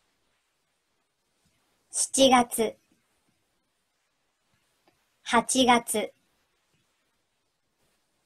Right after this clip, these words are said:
九月。十月。十一月。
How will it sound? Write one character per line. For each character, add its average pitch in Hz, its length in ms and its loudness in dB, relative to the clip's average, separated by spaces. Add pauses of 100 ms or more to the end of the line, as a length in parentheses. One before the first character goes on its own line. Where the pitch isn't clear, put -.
(180)
九 349 180 2
月。 247 520 0 (2250)
十 277 360 6
月。 247 500 0 (2250)
十 277 360 6
一 247 320 2
月。 233 440 -2